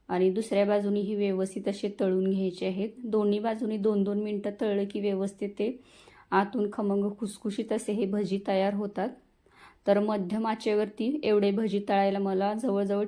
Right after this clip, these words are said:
तीन ते चार मिनटं लागलेली होती. एकाच वेळी खूप जास्त जर भजी घातले तर तेलाचं तापमान कमी होतं आणि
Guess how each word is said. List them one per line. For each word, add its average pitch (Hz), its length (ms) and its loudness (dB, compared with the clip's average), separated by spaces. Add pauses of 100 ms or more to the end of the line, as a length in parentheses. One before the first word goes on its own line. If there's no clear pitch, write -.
तीन 208 320 0
ते 226 100 2
चार 220 280 0
मिनटं 202 340 2
लागलेली 190 520 0
होती. 208 440 0 (1080)
एकाच 220 400 2
वेळी 240 260 6
खूप 202 260 -2
जास्त 220 280 4
जर 214 260 2
भजी 214 300 0
घातले 220 300 -2
तर 208 340 2 (140)
तेलाचं 208 360 2 (100)
तापमान 208 340 0
कमी 202 300 0
होतं 208 300 -2
आणि 202 220 2